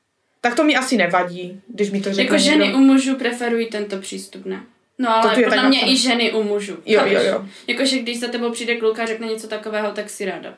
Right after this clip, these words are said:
Speaker 2: prostě.
Speaker 1: Jo, to mi nevadí.
Speaker 2: No.
Speaker 1: Pak tady je neškodný přístup. Tímto způsobem můžete začít rozhovor, ale nedáte jim, ž-, jim ženě přímo najevo, že o ní máte zájem. Například, „Jakou kávu byste mi doporučila?“ Nebo, „Mám u svého stolu volné místo, nechtěla
Speaker 2: Mhm.
Speaker 1: byste si sednout ke mně?“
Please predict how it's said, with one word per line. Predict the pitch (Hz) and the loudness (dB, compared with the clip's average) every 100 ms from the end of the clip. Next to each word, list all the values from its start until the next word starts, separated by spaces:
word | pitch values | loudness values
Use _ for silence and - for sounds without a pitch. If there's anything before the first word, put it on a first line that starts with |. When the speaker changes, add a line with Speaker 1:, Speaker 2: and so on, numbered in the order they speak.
| - | -20
Speaker 2:
prostě. | 226 208 | -12 0
Speaker 1:
Jo, | 208 190 180 185 - | 4 6 4 -2 0
to | 262 | 4
mi | 269 | 6
nevadí. | 220 185 175 - - | 4 2 0 -6 -4
Speaker 2:
No. | 254 220 | -2 0
Speaker 1:
Pak | 220 247 | 0 0
tady | 339 | 2
je | 330 | 4
neškodný | 233 208 - 196 190 175 | 4 4 2 0 0 -6
přístup. | - 175 - 180 - - _ - _ | -6 -12 -8 -6 -6 -8 _ -20 _
Tímto | 262 277 381 | 2 2 2
způsobem | - 247 220 247 | 0 0 4 6
můžete | 247 262 277 | 6 6 4
začít | 269 277 240 | 4 2 0
rozhovor, | 202 190 190 180 185 190 | 2 4 2 0 0 2
ale | 202 202 | 2 4
nedáte | 220 247 277 311 | 4 4 2 2
jim, | 294 302 - _ _ | 2 -2 -4 _ _
ž-, | - - | -8 -2
jim | 226 277 285 | 6 6 6
ženě | 240 277 294 | 4 4 2
přímo | - - 247 311 | 0 2 2 4
najevo, | 233 190 185 202 | 4 4 4 2
že | 202 220 | 0 0
o | 226 | 4
ní | 247 | 6
máte | 247 240 269 | 6 6 4
zájem. | 254 175 - | 4 0 -4
Například, | 233 233 - 359 - - - - - - - | -2 -2 0 -2 -2 -8 -18 -20 -20 -10 -2
„Jakou | 190 185 370 | 0 4 4
kávu | - 302 226 | 4 2 4
byste | 208 202 220 | 4 4 4
mi | 202 | 4
doporučila?“ | 202 196 190 180 - 180 165 - - - | 4 2 2 0 0 0 0 -10 -16 0
Nebo, | 208 202 185 | 2 4 4
„Mám | 196 190 - | 6 4 2
u | |
svého | 226 - 214 214 | 0 2 2 4
stolu | 202 226 226 | 4 4 6
volné | 208 226 247 | 6 4 4
místo, | 359 403 269 | 4 2 0
nechtěla | 262 233 262 | 0 2 0
Speaker 2:
Mhm. | 226 | 2
Speaker 1:
byste | 202 202 | 0 0
si | 220 | 0
sednout | 208 202 269 | 2 2 2
ke | - 180 | 2 0
mně?“ | 196 | 2